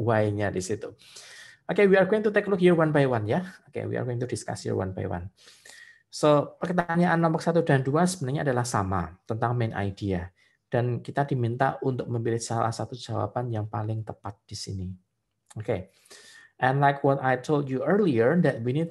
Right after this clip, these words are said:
to eliminate any wrong answers and then leave one answer which is the uh, best answer or the most correct one.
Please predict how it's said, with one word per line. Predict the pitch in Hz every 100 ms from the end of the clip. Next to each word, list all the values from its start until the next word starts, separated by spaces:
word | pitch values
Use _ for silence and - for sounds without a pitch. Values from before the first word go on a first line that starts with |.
| -
to |
eliminate | - 131 131 127 131 143 147 _ _
any | 131 131 131 127
wrong | 117 120 156 180
answers | 131 123 123 110 101 170 - -
and | 120
then | 117 113 117
leave | 147 190 185 -
one | 127 131 147 151
answer | 127 127 120 147 151
which | 131 120 - -
is | 139 143 -
the | 120 131 160 - - _ _ _ _ -
uh, | 113 107 113 110 -
best | 156 151 -
answer | 127 123 135 139
or | 127 127
the | 120
most | 113 127 131
correct | - 117 113
one. | 107 101 87